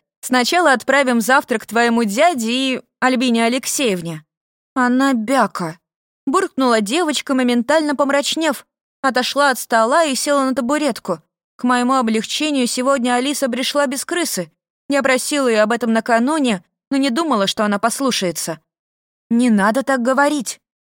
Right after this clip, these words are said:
Понимаю, тебе не нравится невеста твоего дяди, но это не причина плохо о ней отзываться.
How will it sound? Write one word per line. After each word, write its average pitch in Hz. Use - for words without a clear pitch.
Понимаю, 269
тебе 220
не 226
нравится 240
невеста 214
твоего 220
дяди, 220
но 226
это 254
не 254
причина 277
плохо 254
о 269
ней 269
отзываться. 269